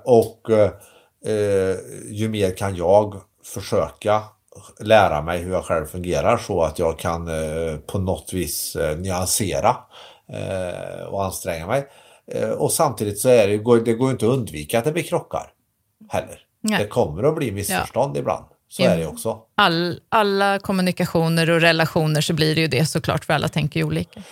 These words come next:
Speaker 1: Ja, och
Speaker 2: Så.
Speaker 1: då kommer det lilla trösterika här att när livet är opraktiskt så upplever man att man lever. Det är ändå också viktigt att komma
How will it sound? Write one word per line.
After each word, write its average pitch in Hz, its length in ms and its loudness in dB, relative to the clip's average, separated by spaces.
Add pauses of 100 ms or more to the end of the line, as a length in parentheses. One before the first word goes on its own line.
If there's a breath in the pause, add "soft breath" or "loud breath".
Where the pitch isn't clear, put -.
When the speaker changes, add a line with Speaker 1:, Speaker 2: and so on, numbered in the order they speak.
(100)
Speaker 1:
Ja, 156 140 10
och 170 100 4
Speaker 2:
Så. - 60 4
Speaker 1:
då 175 120 8
kommer 175 420 4
det 165 100 4
lilla 170 260 2
trösterika 120 760 2
här 107 200 6
att 92 180 4
när 113 140 0
livet 104 360 -2
är 104 40 2
opraktiskt 101 680 -2
så 117 80 2
upplever 104 360 -2
man 85 120 -4
att 80 120 -8
man 90 140 -4
lever. 98 500 -2
Det 120 180 0
är 139 180 2
ändå 117 280 2
också 107 560 -2
viktigt 117 460 -10
att - 60 -18
komma 113 180 -2